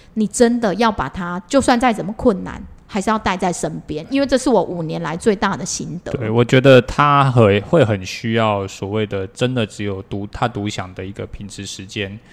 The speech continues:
Speaker 2: 就是只有 for 他的这个，这个时间，然后他会很深的去感受到，纵使那个时间可能就是半个小时、一个小时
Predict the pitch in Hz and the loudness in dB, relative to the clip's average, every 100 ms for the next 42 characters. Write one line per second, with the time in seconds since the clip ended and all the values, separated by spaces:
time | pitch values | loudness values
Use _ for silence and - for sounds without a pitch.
0 | - - - 131 147 113 - 139 160 120 | -20 -20 -6 -2 -2 -2 -2 4 8 8
1 | - 104 104 - 110 107 113 - - - | 6 0 0 0 -2 -2 -6 -14 -20 -20
2 | _ - 98 92 101 - 123 107 98 - | _ 0 0 -2 -8 -6 -4 -2 -2 -2
3 | 113 101 - 95 - 95 98 104 123 147 | -2 -2 -6 -8 -6 -6 -2 -2 -2 -2
4 | 143 139 143 113 - 107 95 90 90 98 | -2 6 8 8 4 0 0 -6 -14 -18
5 | - - - 135 135 110 - 123 98 92 | -12 -8 4 4 4 0 0 -2 -4 -2
6 | 110 101 101 101 - 160 123 135 135 113 | 0 2 0 0 4 4 4 0 2 0
7 | 113 117 113 95 92 107 - 110 98 92 | 0 -2 -2 -4 -4 -4 -4 -6 -6 -6
8 | 92 95 - 98 107 - - _ _ - | -8 -10 -12 -14 -16 -20 -20 _ _ -12
9 | 113 98 98 87 - | -4 -2 -4 -6 -10